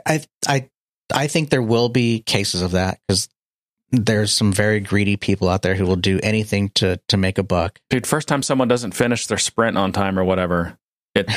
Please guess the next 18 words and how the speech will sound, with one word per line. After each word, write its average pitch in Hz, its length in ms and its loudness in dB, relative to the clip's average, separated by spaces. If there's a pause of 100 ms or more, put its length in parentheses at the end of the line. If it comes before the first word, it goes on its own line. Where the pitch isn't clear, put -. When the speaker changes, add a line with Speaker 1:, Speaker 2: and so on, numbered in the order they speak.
(140)
Speaker 2:
the, 110 100 2
the 101 80 0
manager's 120 300 0
gonna 113 120 0
be 101 80 2
like, 95 220 -2
Speaker 1:
<laughs> - 20 -
Speaker 2:
"Well, 107 280 -2 (1300)
are 78 80 2
you, 85 320 0
are 82 80 0
you 85 120 2
using 127 320 2
Chat 156 220 0
G 175 100 0
P 175 140 0
T 190 180 0
yet? 226 260 0